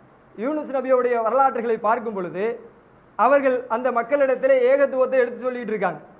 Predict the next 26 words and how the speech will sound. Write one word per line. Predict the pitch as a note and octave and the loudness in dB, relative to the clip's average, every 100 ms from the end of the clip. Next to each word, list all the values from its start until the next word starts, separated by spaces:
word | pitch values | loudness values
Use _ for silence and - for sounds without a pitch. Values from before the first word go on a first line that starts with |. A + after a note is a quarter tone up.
| _ _ _ _ | _ _ _ _
ஆனால் | - B3+ D4 C#4+ | 0 2 2 0
சொல்லுகிற, | B3+ D4 C#4 C4+ B3+ A#3 A3+ | -2 -2 0 2 2 0 -2
அ, | A#3 | 0
ம-, | A#3 A#3 A3+ A3 | 0 2 0 2
கேட்கிற | B3 C4+ C#4 C4 | 0 0 0 0
மக்கள் | B3 A#3+ C#4 B3 | 0 -4 -4 2
ஏற்கிற | C#4+ A3+ C#4+ | 0 0 -4
நிலையில | A#3+ B3+ D4 C#4+ | -2 0 2 2
இல்ல. | A#3+ G#3+ F3 - - _ _ _ | 2 0 -6 -8 -20 _ _ _
காலங்கள் | - B3 D4 C#4+ C#4 C4+ | 2 4 4 2 0 0
கடந்துகிட்டே | B3 C4 C4 C4 B3+ | -4 -4 -2 2 2
இருக்குது. | G#3+ F#3+ - - | 2 -8 -12 -4
ஒரு | A#3+ | -2
கட்டத்துல | B3+ C4 C#4 D4 C#4 G3 | 0 -2 0 2 2 2
அந்த | A3 B3 | -2 -4
வ-, | A#3+ A#3 A#3 A3+ | 0 0 -2 -4
யூனுஸ் | C#4 D4 | -6 -6
நபி | C4 C4 | -4 -2
அவர்களுக்கு | B3 A#3+ A#3 B3+ - | 0 -2 -4 -6 -2
கோபம் | D4 D#4 C4 A#3 | 2 4 2 0
வந்துருச்சு. | G3 - - - _ _ _ _ _ - | -8 -16 -20 -20 _ _ _ _ _ -14
இந்த | F#3+ A#3 | -8 -4
மக்கள் | A#3+ C#4+ | 0 0
இனிமே | C#4 C4+ | 0 0
திருந்துறாப்புல | C#4+ C4+ C#4+ C4+ B3+ C4 | -2 -2 -2 2 0 2
இல்ல. | B3+ B3 A3 - | -2 0 -2 -2